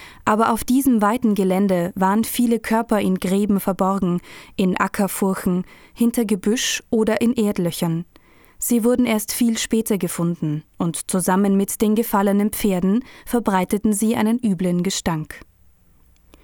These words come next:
Um die Toten zu beerdigen und ihre Namen festzustellen, werden bei der französischen Armee eine Anzahl Leute in jeder Kompanie ausgeschieden.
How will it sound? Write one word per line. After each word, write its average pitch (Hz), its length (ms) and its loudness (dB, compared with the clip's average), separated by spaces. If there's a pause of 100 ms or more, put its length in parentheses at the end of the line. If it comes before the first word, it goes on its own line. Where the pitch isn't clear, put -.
(760)
Um 247 140 4
die 226 140 0
Toten 240 440 2
zu 220 220 0
beerdigen 202 720 2
und 190 180 0
ihre 190 240 0
Namen 190 380 2
festzustellen, 196 1000 0
werden 220 320 2
bei 247 140 2
der 247 120 0
französischen 208 720 0
Armee 208 560 2
eine 180 240 0
Anzahl 185 420 0
Leute 185 360 0
in 233 240 0
jeder 202 280 0
Kompanie 208 640 2
ausgeschieden. 175 800 -2